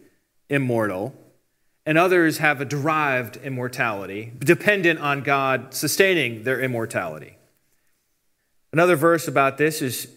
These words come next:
in the same book, First Timothy chapter one, verse seventeen, where it says, "To the King of the ages, immortal, invisible,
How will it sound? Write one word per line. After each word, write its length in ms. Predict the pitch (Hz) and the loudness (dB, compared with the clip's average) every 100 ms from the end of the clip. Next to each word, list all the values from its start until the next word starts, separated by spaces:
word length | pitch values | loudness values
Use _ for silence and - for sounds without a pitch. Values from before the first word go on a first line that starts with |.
| - | -8
in 100 | 135 | -6
the 80 | 120 | -2
same 300 | 175 208 151 | 0 0 2
book, 240 | 127 - | 0 -2
First 320 | - 147 151 | -2 -2 -2
Timothy 320 | 139 127 131 | -4 -2 -4
chapter 380 | 131 147 143 143 | -2 0 0 -2
one, 300 | 127 160 156 | -4 -2 -2
verse 220 | 131 131 - | -2 -4 -2
seventeen, 520 | 147 127 - 156 131 | -2 -4 -6 -4 -2
where 120 | 120 | -4
it 80 | 113 | -4
says, 280 | 135 123 120 | -4 -4 -4
"To 140 | 143 | -4
the 100 | 131 | -4
King 400 | 131 175 190 190 | -2 -2 0 -2
of 220 | - 147 | -2 -2
the 160 | 127 139 | -2 0
ages, 540 | 156 175 120 117 117 - | 4 4 2 -4 -4 -6
immortal, 520 | 131 139 165 170 165 | -4 0 2 2 0
invisible, 760 | 127 123 175 147 113 120 143 | -2 0 0 0 0 -2 -4